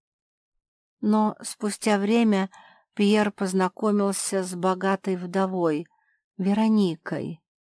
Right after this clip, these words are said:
Вот у той добра имелся вагон. А она очень хотела выйти замуж. И ей приглянулся Пьер. Но у него есть супруга, то есть я.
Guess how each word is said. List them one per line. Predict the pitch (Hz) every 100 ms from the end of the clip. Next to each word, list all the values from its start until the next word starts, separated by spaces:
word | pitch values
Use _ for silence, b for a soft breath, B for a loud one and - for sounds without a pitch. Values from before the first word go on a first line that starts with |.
| _ _ _ _
Вот | - 202 196
у | 196
той | - - 254 269 196 160 _ _ _ _ _ _ _
добра | - 175 165 170 185 202
имелся | 196 175 165 175 - 165
вагон. | 160 160 160 160 139 123 160 - _ _ _ _ _ _ _ _ _ -
А | 240 214 233
она | 285 339
очень | 214 226 - 185
хотела | - 165 - 226 220
выйти | 170 190 - 160
замуж. | 160 175 180 196 - - _ _ _ _ _ _ _ _ -
И | 202
ей | 202 226 220
приглянулся | 226 226 226 247 247 208 - -
Пьер. | - 190 185 - - _ _ _ _ _ _ _ _ _ _ _
Но | 196 185
у |
него | 190 208 233
есть | 254 285 254
супруга, | - 175 170 180 165 147 113 - _ _ _ _ _ -
то | 202
есть | 190 185 - 175
я. | 165 151